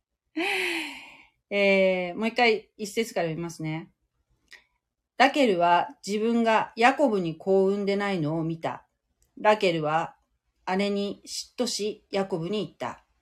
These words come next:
私に子供をください。でなければ私は死にます。」ヤコブはラケルに怒りを燃やして言った。「私が神に代われるというのか。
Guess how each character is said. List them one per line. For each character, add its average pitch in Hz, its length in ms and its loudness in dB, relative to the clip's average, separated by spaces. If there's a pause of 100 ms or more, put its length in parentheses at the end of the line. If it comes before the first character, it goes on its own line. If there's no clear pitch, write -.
(720)
私 277 380 2
に 285 140 4
子 220 120 0
供 262 260 6
を 262 60 -2
く 254 80 -2
だ 233 100 2
さ 240 240 2
い。 - 180 -6 (300)
で 233 100 2
な 254 140 4
け 240 120 0
れ 180 100 0
ば 170 380 2
私 220 420 -2
は 202 260 4
死 - 240 -4
に 233 140 0
ま 233 120 2
す。」 - 300 -12 (920)
ヤ 196 160 -2
コ 196 120 0
ブ 156 120 -4
は 185 420 2
ラ 196 200 -2
ケ 180 180 -4
ル 160 100 -4
に 190 340 -6 (440)
怒 277 260 2
り 320 140 2
を 208 80 4
燃 165 140 0
や 156 80 -2
し - 100 -8
て 180 120 0
言 156 80 -14
っ - 40 -20
た。 - 280 -14 (140)
「私 190 420 -4
が 208 400 2
神 214 260 -4
に 175 120 -6
代 175 160 -4
わ 190 80 2
れ 226 80 2
る 226 100 -6
と 190 60 -6
い 190 160 -4
う 262 80 0
の 240 140 -2
か。 - 260 -10